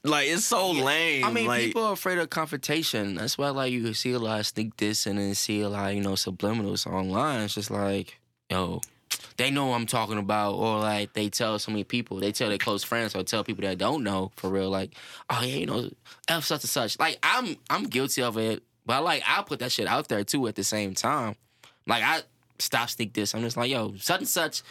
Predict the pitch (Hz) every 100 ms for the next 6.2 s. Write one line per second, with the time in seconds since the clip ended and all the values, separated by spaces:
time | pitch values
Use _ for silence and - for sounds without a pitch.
0 | - - 117 - 131 123 - 95 90 98
1 | 87 85 113 117 117 107 120 110 110 113
2 | 107 104 101 101 104 120 - 98 92 -
3 | - - _ _ - 127 117 98 180 156
4 | 151 147 - - - 117 147 - 139 127
5 | 135 123 113 - 135 123 107 95 - 107
6 | 107